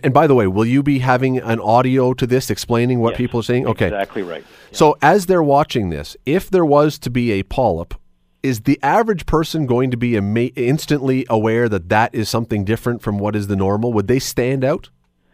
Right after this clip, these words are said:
Speaker 2: Yeah, they do. I mean, it's, you have to be vigilant. Uh, the key with, with high-quality colonoscopy is being really careful, looking behind all the nooks and crannies and folds for any of these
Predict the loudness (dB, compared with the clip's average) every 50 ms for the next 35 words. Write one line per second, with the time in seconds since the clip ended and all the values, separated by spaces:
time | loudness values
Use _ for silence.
0 | -20 -20 -20 _ _ -4 -4 -2 -2 -2 -4 -4 -4 -4 -4 -4 -4 -4 -4 -2
1 | -2 -4 -4 -4 -6 -6 -4 -4 -4 -6 -6 -8 -10 -20 -14 -12 -10 -6 -6 -4
2 | -4 -4 -6 -8 -12 -10 -10 -10 -6 -6 -6 -6 -6 -10 -10 -12 -12 -14 -16 -18
3 | -12 -10 -8 -6 -6 -6 -8 -10 -14 -14 -16 -10 -8 -6 -4 -4 -4 -4 -4 -4
4 | -6 -8 -12 _ -10 -10 -10 -10 -12 -18 _ _ _ -14 -12 -12 -12 _ -10 -8
5 | -8 -8 -8 -10 -12 -14 -12 -10 -10 -8 -8 -8 -10 -12 -20 -18 -16 -14 -12 -10
6 | -10 -12 -12 -14 _ -16 -14 -12 -12 -12 -14 -16 -16 -18 -20 -20 -18 -14 -10 -6
7 | -4 -4 -4 -4 -6 -10 -8 -10 -10 -10 -10 -12 -14 -12 -10 -10 -12 -10 -12 -14
8 | -12 -12 -12 -10 -10 -12 -8 -6 -6 -4 -4 -6 -6 -8 -10 -12 -12 -14 -16 -16
9 | -14 -10 -10 -10 -10 -10 -12 -14 -14 -16 -18 -12 -8 -6 -6 -4 -6 -8 -10 -12
10 | -10 -8 -6 -6 -6 -6 -8 -10 -10 -10 -12 -12